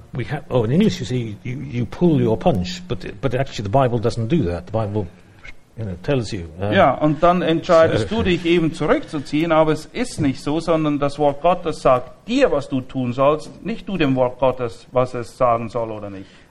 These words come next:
Speaker 1: And they, they, and they believed in preaching the Bible as it said it, rather than as people would like to hear it.
Speaker 2: Und sie waren davon
Speaker 1: So
Speaker 2: überzeugt, dass man das predigen muss, was das Wort Gottes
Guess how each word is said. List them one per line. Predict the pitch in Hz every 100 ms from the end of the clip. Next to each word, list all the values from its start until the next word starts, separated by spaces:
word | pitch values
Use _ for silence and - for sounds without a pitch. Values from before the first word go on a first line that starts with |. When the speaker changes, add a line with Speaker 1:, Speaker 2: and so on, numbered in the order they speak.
| -
Speaker 1:
And | 127
they, | 147 139
they, | - 123 - 139 -
and | 127 131
they | 139
believed | 127 156 156 139
in | 123
preaching | 160 139 135
the | 113
Bible | 135 139 113 117 104 -
as | 135 123
it | 104
said | - 165
it, | 101 92
rather | 120 120 104 107
than | 117 107 95
as | 117 113
people | - 131 113 117
would | 113 120
like | 120 101
to | 117
hear | 170 120
it. | 85 - -
Speaker 2:
Und | 147 139
sie |
waren | 170 165
davon | 160 165
Speaker 1:
So | 160
Speaker 2:
überzeugt, | 160 156 - 190 -
dass | 156 156
man | 151 147
das | 135 160 180 -
predigen | - 190 226 170 139
muss, | 139 165
was | 156 151
das | 151 -
Wort | 151 143
Gottes | 151 147 143 117 -